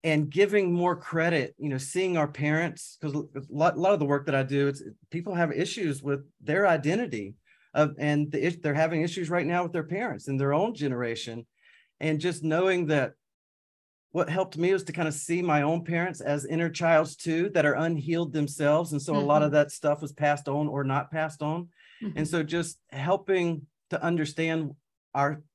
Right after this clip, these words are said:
Speaker 1: inner child and our shadow work and how it relates back. And then, so what you really pulled out to me was able to give my dad even more kudos and the strength that he did pass on.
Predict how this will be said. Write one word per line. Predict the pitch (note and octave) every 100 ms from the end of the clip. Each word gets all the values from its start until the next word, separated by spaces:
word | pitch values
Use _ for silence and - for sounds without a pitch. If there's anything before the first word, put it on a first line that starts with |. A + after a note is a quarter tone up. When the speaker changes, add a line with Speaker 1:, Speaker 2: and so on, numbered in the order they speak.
| -
Speaker 1:
inner | D#3 D#3+
child | D#3 C#3+ D3+ D#3
and | C3+
our | B2
shadow | - C3+ C#3 D3+
work | C#3+ D3
and | C#3
how | C#3+ D3
it |
relates | B2 C#3 C3+ C#3
back. | - C3 D3+ F3 _ - - -
And | - D3
then, | D#3 D3+
so | D3+
what | C#3+ D3 D3
you | F#3+
really | F#3 D#3+
pulled | D3+ E3 D#3
out | C#3+
to | C#3
me | C#3+ E3+ E3+
was | C#3+ C#3 -
able | D3+ D#3+ D#3
to | D3+
give | C#3+ C#3+
my | C#3+
dad | C3+ D3 D3+ D#3 -
even | C#3+ C3+
more | C3+ C#3+ D3+ D3+ - -
kudos | D#3+ D#3 E3+ F3 G3 F#3+
and | C3+
the |
strength | - D3+ D#3+ E3
that | D3+
he | C3
did | A#2+ C#3 D3+
pass | D3+ C#3 C#3+
on. | C3+ D3 E3+